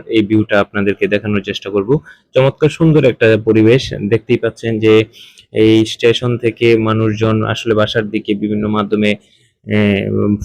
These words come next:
ফিরতেছে এবং হচ্ছে কেউ কেউ আবার হেঁটেও যাচ্ছে। তো রাস্তার যদিও এখনো, আহ, সংস্কার হয়নি, তবুও আসলে চমৎকার সুন্দর লাগছে আসলে ট্রেন থেকে গফরগাঁও এলাকার যে দৃশ্যটা। এটা হচ্ছে সিগন্যাল, এই সিগন্যাল পার হয়ে আমরা আসলে, আহ, এখান থেকে আমরা স্টেশনের প্রায় কাছাকাছি চলে যাচ্ছি।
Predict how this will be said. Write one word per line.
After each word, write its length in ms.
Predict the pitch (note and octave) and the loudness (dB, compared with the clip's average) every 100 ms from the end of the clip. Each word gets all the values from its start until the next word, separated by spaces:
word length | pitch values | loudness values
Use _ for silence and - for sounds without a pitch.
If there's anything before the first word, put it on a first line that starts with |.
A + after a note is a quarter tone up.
| - | -2
ফিরতেছে 460 | A#2 A2 A2 - B2+ | -2 0 -2 2 2
এবং 360 | - A#2 A#2 | 2 2 2
হচ্ছে 220 | A#2 A2+ B2 | 0 -2 -2
কেউ 200 | C3+ C3 | 0 2
কেউ 160 | C#3 | 4
আবার 200 | C3 B2+ | 4 2
হেঁটেও 380 | A#2+ A#2 B2 B2 | 0 0 2 2
যাচ্ছে। 460 | A#2 A#2 - A#2+ A#2 A#2+ _ - _ _ A2 G#2+ | 2 0 0 2 2 0 _ -20 _ _ -6 0
তো 400 | A2+ A2+ A2+ A2+ | 4 6 6 6
রাস্তার 400 | A2+ A#2+ - C#3+ | 4 2 0 0
যদিও 320 | C3+ C#3 D3 | 2 4 4
এখনো, 380 | C#3 C3+ C#3 C#3 C3+ B2 | 4 4 0 0 0 -2
আহ, 280 | G#2+ A2 | -2 0
সংস্কার 440 | G#2+ B2 A#2+ - B2 | -2 -4 -4 -2 -2
হয়নি, 280 | A#2+ A2+ B2 | 0 0 0
তবুও 300 | B2+ B2 A#2+ | 0 2 4
আসলে 320 | A#2 - A2+ | 2 2 0
চমৎকার 460 | A2 C#3+ F3 F3 D#3+ | 0 0 -2 0 0
সুন্দর 420 | C#3+ D3+ D3+ D3 C#3 G#2 | 0 -2 2 2 2 -2
লাগছে 480 | G#2+ A2+ A2 - A2 | 0 0 0 -2 0
আসলে 420 | A2 - G#2+ G#2+ | 0 -2 2 2
ট্রেন 320 | G2+ A#2 A2+ | 2 0 0
থেকে 360 | G#2 G#2+ G#2+ G#2 - - - | -2 -4 0 0 0 -14 -6
গফরগাঁও 400 | G#2+ A2+ A#2 A2+ | 0 2 2 4
এলাকার 340 | A2 G#2+ G#2 G2+ | 4 4 2 0
যে 160 | G#2 | 0
দৃশ্যটা। 540 | G2 G#2+ G2 G#2+ F#2+ F#2+ - _ _ | 0 -2 -2 -2 -2 -4 -8 _ _
এটা 220 | A#2 B2 | 0 2
হচ্ছে 260 | B2 A#2+ B2 | 2 2 -2
সিগন্যাল, 540 | - B2 A#2 A#2 B2+ | 2 0 2 0 0
এই 180 | - A#2 | 2 0
সিগন্যাল 380 | A2 A#2 A#2+ A#2 | 0 -4 -2 -2
পার 240 | A#2 A#2 | 0 -2
হয়ে 220 | A#2 A#2 | 0 0
আমরা 240 | A2 A2 A2 | 0 0 -2
আসলে, 320 | A2 A2+ A2+ | -2 0 0
আহ, 840 | A2 _ - _ - A2 A2 G#2+ | 0 _ -20 _ -4 0 2 4
এখান 220 | A2 B2 A2+ | 2 0 0
থেকে 380 | A2+ A2+ A2+ | 2 4 4
আমরা 200 | A2 A2 | 4 0
স্টেশনের 460 | A2 - A#2 A#2 A2+ | -2 -4 -4 -2 -2
প্রায় 240 | - A2 | 2 2
কাছাকাছি 540 | A2 A2 A2+ A2 - G#2+ | 2 -2 -2 -4 -2 -4
চলে 260 | A#2 A2+ | 0 0
যাচ্ছি। 420 | G#2+ G#2+ - C3+ | 0 -2 0 -2